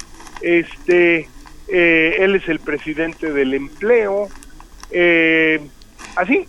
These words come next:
este, digamos, eh, hay un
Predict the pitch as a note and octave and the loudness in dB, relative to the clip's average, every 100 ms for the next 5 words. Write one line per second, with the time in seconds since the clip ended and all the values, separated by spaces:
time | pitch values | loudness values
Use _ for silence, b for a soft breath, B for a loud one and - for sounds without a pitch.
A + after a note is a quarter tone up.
0 | - F3+ E3 A3 F#3+ F3+ A3 G#3 - - | -8 -8 -2 0 2 2 4 2 0 -8
1 | - - - - - E3 D#3+ D#3 D#3+ E3+ | -20 -20 -20 -14 -4 0 2 2 0 0
2 | F#3 G#3 G#3 G#3+ G#3 | 2 2 0 -2 -2